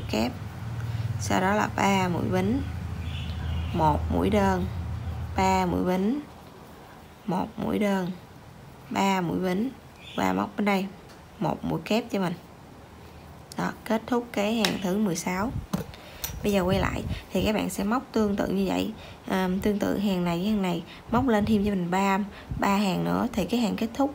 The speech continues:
cuối cùng của nó là cái hàng thứ mười sáu này nha. Có nghĩa là bây giờ các bạn sẽ móc mười bảy, mười tám, mười chín cho mình. À, hàng kết thúc hàng thứ mười chín nó sẽ giống như hàng số mười sáu này.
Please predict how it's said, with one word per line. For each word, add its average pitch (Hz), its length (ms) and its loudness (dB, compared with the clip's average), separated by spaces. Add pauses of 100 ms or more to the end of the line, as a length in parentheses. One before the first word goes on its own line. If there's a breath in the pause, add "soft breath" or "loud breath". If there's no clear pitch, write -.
cuối 262 180 2
cùng 175 380 0
của 175 120 0
nó 208 120 4
là 220 160 2
cái 214 160 0
hàng 170 380 0 (340 loud breath)
thứ 233 160 4
mười 214 160 6
sáu 202 260 0
này 240 120 2
nha. 180 200 0 (440 loud breath)
Có 240 80 2
nghĩa 185 180 4
là 208 120 4
bây 190 120 2
giờ 180 180 2
các 160 80 0
bạn - 160 0
sẽ 220 120 -2
móc 247 200 0
mười 175 100 2
bảy, - 180 2
mười 214 100 4
tám, 202 240 0
mười 202 100 2
chín 208 280 2
cho 247 80 2
mình. 185 160 2 (460 loud breath)
À, 180 400 2
hàng 185 180 0
kết 226 220 -2
thúc 269 200 2
hàng 180 140 0
thứ 196 120 4
mười 208 100 4
chín 220 200 2
nó 262 80 4
sẽ 262 160 0
giống 220 180 2
như 226 160 4
hàng 170 280 2
số 202 200 4
mười 220 200 4
sáu 208 240 0
này. 202 180 0